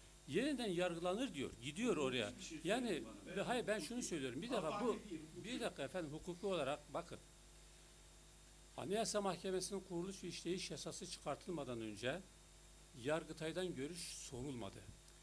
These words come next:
Speaker 1: Buna rağmen
Speaker 2: Efendim,
Speaker 1: Yargıtay,
Speaker 2: tartışmalar
Speaker 1: bir dakika efendim,
Speaker 2: olmuş.
Speaker 1: Yargıtay Büyük Genel Kurulu toplandı ve dedi ki bu önemli bir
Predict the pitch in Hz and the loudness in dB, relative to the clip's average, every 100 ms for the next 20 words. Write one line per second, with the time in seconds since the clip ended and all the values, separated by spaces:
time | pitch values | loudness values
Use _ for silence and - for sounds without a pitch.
0 | - - 127 170 240 208 127 110 131 - | -16 -8 0 6 8 8 8 4 -2 -6
1 | - 131 175 214 214 - 170 190 - 160 | -4 6 8 8 4 6 6 6 0 -2
2 | 160 247 240 214 190 214 151 139 185 175 | 4 6 6 6 6 4 4 6 4 4
3 | 214 208 170 190 185 175 196 196 156 123 | 2 4 2 0 2 4 4 2 -4 -4
4 | 117 190 196 151 120 117 160 190 - - | 2 2 4 4 4 2 0 -4 -12 -16
5 | - 151 160 180 180 - 147 - 143 202 | -2 0 4 2 0 -2 0 2 4 4
6 | - 151 147 196 208 | 4 2 0 0 0